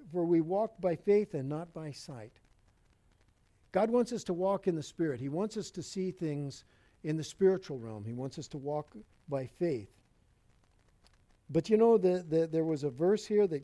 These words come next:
stuck out to me because these guys were causing a lot of problems.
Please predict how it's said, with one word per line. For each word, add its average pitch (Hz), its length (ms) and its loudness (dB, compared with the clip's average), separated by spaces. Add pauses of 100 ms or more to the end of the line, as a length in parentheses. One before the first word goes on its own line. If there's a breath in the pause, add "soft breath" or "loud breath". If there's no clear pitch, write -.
(140)
stuck - 380 -4
out 208 220 -2
to 185 100 -6
me 151 320 -2 (720 soft breath)
because 160 380 4
these 254 260 4
guys 233 380 4
were 180 100 0
causing 190 580 -2
a 151 80 -4
lot 202 420 -2
of 190 140 -2
problems. 131 920 -4